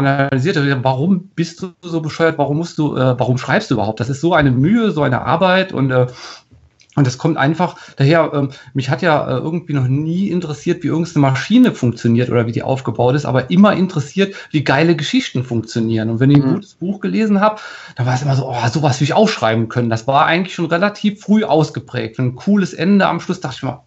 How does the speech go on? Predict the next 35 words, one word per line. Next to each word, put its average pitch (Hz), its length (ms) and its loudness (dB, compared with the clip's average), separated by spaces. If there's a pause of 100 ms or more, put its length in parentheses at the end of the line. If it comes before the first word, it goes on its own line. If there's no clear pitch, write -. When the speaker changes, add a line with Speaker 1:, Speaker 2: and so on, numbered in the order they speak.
(140)
Speaker 1:
„Wahnsinn, 123 600 0
Wahnsinn, 165 420 2
sowas 165 320 -2
will 165 60 2
ich 139 100 0
auch 131 200 2
können.“ 110 240 -6 (480)
Und, 143 300 2
ähm, 139 320 -2 (140)
da, 131 120 -4
da, 143 220 -4
das 139 280 -2
hat, - 160 -4
trägt 196 220 -2
man 160 80 2
natürlich 156 320 -4
in 247 180 6
sich 147 360 -4
und, 131 300 -2
ähm, 127 400 0
äh, 117 500 -12
da, 139 200 -8
dann 139 440 0
produziert 180 560 0 (120)
wahrscheinlich 175 340 -4
das 139 100 -6
Unterbewusstsein 202 960 0
Speaker 2:
Mhm. 139 140 -2
Speaker 1:
Sein 175 280 2
aus 165 140 -8
irgendwelchen 170 420 -2
Situationen 156 640 2
und 139 100 0
aus 139 220 -2
diesem 135 320 2